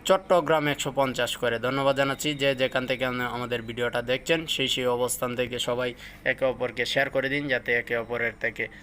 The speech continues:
তথ্যগুলো পায়। এরপরে ইসলাম লিখেছেন, "রাজশাহী কালারবার দুইশো তিরিশ টাকা ক-, বলে দিচ্ছি না।" দিয়ে দেন ভাই, দিয়ে দেন।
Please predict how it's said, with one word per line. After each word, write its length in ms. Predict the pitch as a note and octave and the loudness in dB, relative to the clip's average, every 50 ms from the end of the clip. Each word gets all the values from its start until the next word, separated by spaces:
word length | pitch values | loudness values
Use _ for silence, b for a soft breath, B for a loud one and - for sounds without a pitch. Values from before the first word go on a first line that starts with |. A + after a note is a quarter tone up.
| B | B
তথ্যগুলো 420 | - C3 - - B2 A#2 A#2 A2+ A2+ | -6 -4 -4 -2 -4 -6 -4 -6 -4
পায়। 300 | - - C3+ B2+ G#2 - B B B B B B B B B B B B - - - - - - - - - - - | 0 2 4 4 4 2 B B B B B B B B B B B B -20 -20 -20 -20 -20 -20 -20 -20 -14 -4 2
এরপরে 760 | D3 D3 D3+ D3+ D3 D#3+ D#3 D#3 D#3 D3+ D3+ D3+ D3+ D#3 D#3 | 4 4 6 6 6 6 6 8 8 8 8 8 6 6 4
ইসলাম 840 | D#3 D3 D3 - - - D#3 D#3 D#3 D#3 D#3+ D#3 D#3+ D#3+ D#3 D3+ D3 B B B B B | 2 0 0 -2 0 2 4 6 6 6 4 2 2 0 0 -2 -4 B B B B B
লিখেছেন, 600 | D3+ D3 D3+ D3 D#3 D3 D3 D#3 D3+ D3+ D3+ D3+ C#3+ | -2 -2 0 0 0 0 2 4 4 4 4 4 4
"রাজশাহী 380 | D3 D3+ D3 - - C3+ C3 | 4 4 4 4 2 2 2
কালারবার 460 | B2+ - C3+ C3+ C3+ C3 B2+ C3+ C3 | 4 4 4 6 6 4 4 2 2
দুইশো 200 | B2+ C3+ C3 C3+ | 0 -4 -4 -4
তিরিশ 480 | A#2+ - B2+ B2 B2+ B2 - - - - - | -4 -4 -2 -2 -2 -2 -2 -4 -6 -4 0
টাকা 480 | - B2+ B2 - - B2+ B2 A#2+ A#2+ A#2 - | 0 0 0 2 2 4 6 6 4 2 0
ক-, 300 | - - C3 B2 B2 A#2+ A#2 A2+ | -4 -4 -4 -4 -4 -4 -2 2
বলে 300 | B2+ C3+ C3 C3 C3+ D3+ | 2 4 4 4 2 2
দিচ্ছি 360 | C#3+ C3+ C3+ - - A#2 A2+ | 0 -6 -6 -6 -4 -6 -4
না।" 140 | A2 G#2+ G#2+ - B B B B B D3 | -4 -6 -8 -10 B B B B B 2
দিয়ে 160 | D#3 F#3+ G3+ | 4 4 4
দেন 220 | E3+ E3 C#3 C3+ | 4 2 2 2
ভাই, 180 | C3+ C#3+ D#3+ E3+ | 2 2 2 0
দিয়ে 240 | D#3 C#3+ D3+ D3+ D3 | 0 2 2 2 2
দেন। 220 | C3 A#2+ A2+ A2 | 2 0 -6 -6